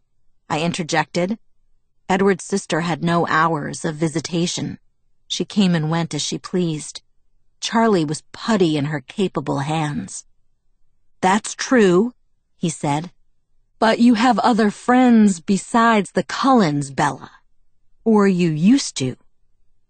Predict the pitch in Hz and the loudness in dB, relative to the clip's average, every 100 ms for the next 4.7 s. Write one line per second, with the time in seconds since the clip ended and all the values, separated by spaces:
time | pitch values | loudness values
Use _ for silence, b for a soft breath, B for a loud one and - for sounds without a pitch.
0 | _ _ _ 220 202 - 220 208 165 151 | _ _ _ -2 -2 -2 0 2 0 -2
1 | - 156 156 - 165 160 165 170 165 165 | -2 -2 -2 -4 -4 -2 0 0 0 0
2 | 165 147 - - _ _ _ _ _ 262 | 0 -4 -8 -16 _ _ _ _ _ 2
3 | 349 349 262 214 202 180 185 - 202 190 | 4 4 2 2 2 2 0 0 2 2
4 | 185 - - 180 - 180 | 0 0 0 0 0 -2